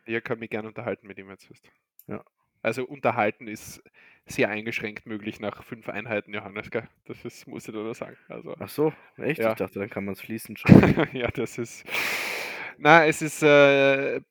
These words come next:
Speaker 1: jetzt nicht unbedingt die, ähm, einfachste Sprache.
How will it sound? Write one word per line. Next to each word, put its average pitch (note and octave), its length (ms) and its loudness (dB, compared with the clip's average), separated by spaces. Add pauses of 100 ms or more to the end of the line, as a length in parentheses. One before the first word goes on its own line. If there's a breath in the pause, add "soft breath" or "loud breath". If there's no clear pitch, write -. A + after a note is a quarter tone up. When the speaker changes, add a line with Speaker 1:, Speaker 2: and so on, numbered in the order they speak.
Speaker 1:
jetzt C3 360 -10
nicht A#2+ 200 0
unbedingt B2+ 460 -8 (120)
die, A2+ 480 -4
ähm, F#2+ 640 -6 (120)
einfachste G#2 460 -16
Sprache. - 420 -16